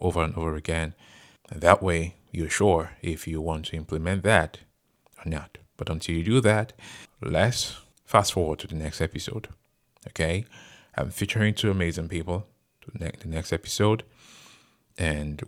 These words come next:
we are going to be talking about real life issues. Yeah, one real life issue.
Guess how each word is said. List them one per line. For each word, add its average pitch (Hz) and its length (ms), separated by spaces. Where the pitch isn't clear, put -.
we 78 380
are 76 120
going 80 200
to - 80
be - 60
talking 117 260
about 92 240
real 78 160
life 76 200
issues. 107 520
Yeah, 78 220
one 117 280
real 82 180
life 78 280
issue. 78 320